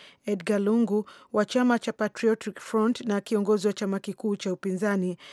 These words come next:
Hakainde Hichilema wa chama cha United Party for, for National Development, hivi karibuni walikutana na makundi ya kidini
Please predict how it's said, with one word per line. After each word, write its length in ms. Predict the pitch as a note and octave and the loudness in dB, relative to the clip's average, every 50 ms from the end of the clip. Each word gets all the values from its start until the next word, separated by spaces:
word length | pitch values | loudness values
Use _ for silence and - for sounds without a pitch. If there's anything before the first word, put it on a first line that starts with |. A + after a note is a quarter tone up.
| - - - | -20 -20 -6
Hakainde 580 | - G#3+ G#3 - - G#3+ G#3+ A#3+ A#3+ A3+ A#3 | -4 -4 -2 0 0 2 2 4 6 6 6
Hichilema 720 | A3 G#3 G3 - - A3 G3 G#3 A#3 A#3 A3 G#3 G3 G3 F#3+ - - - - _ | 4 2 0 -4 -4 -2 2 2 4 4 4 4 2 2 -2 -6 -12 -20 -12 _
wa 120 | G#3 F#3 F3+ | -4 -4 -2
chama 280 | - A#3+ A3+ A3 G#3+ | 0 2 2 2 2
cha 160 | - - G#3+ G#3 | 2 2 2 2
United 400 | G#3+ A3 A#3+ A#3+ - A#3 F3+ E3 - | 4 2 2 0 0 -2 -4 -4 -4
Party 400 | - A#3 A#3 A3+ - A3 G#3+ G#3+ | -4 -2 -2 -2 -2 -4 -4 -4
for, 220 | - - G#3+ G3 - _ - | -4 -2 -4 -4 -4 _ -14
for 420 | - - - A3+ G3+ G3 G3 A3+ | -20 -4 -2 0 2 2 2 0
National 400 | A#3 G#3+ A3+ A3 - - A3+ G#3 | 2 2 2 0 0 0 0 -2
Development, 680 | F#3 F#3+ F3+ G3 F#3 G#3 G#3+ G#3 - F#3+ F3+ F#3 E3+ - - - - - - - _ | -2 -2 -2 -2 0 0 0 0 -2 -2 -2 -4 -4 -6 -12 -20 -20 -20 -20 -10 _
hivi 220 | - G#3 G#3+ B3 | -2 0 0 0
karibuni 420 | - B3 A#3+ A#3+ A3 B3+ C4+ C#4 C4+ | 2 2 2 4 4 4 4 6 6
walikutana 340 | C4+ B3+ B3+ - - A3+ - - B3 A#3+ A#3 | 4 4 2 2 0 -4 -2 0 0 2 2
na 100 | A3+ G#3+ | 2 2
makundi 440 | G#3+ G#3+ G#3+ - - A3+ A3 G#3 G3+ | 2 2 0 0 0 0 0 2 0
ya 80 | G3 F#3 | -2 -2
kidini 540 | - G3+ F3+ E3+ A3+ A#3 A3+ A3+ G#3+ G#3 | -4 -6 -4 0 2 2 4 4 2 2